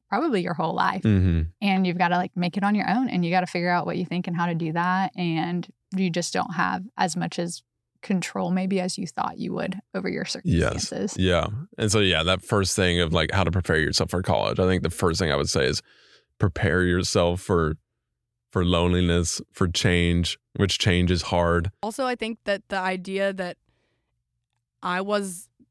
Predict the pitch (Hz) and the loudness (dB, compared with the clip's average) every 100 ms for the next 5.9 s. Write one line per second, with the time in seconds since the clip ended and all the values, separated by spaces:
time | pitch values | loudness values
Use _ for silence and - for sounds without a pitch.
0 | _ 185 196 190 208 208 180 165 180 196 | _ -10 -8 -4 -4 -4 -4 -6 -6 -8
1 | 202 180 175 180 196 240 247 226 185 196 | -8 -12 -10 -10 -8 -6 -6 -6 -6 -6
2 | 196 196 185 180 - 190 185 170 170 175 | -6 -4 -6 -8 -8 -6 -6 -6 -8 -8
3 | 180 180 180 175 - 98 90 87 87 _ | -10 -10 -10 -8 -2 0 2 0 -4 _
4 | - 214 185 180 180 _ _ _ - 214 | -2 2 2 2 -2 _ _ _ -6 -2
5 | 220 254 233 - 208 196 185 - | -2 -4 -8 -8 -4 -4 -4 -14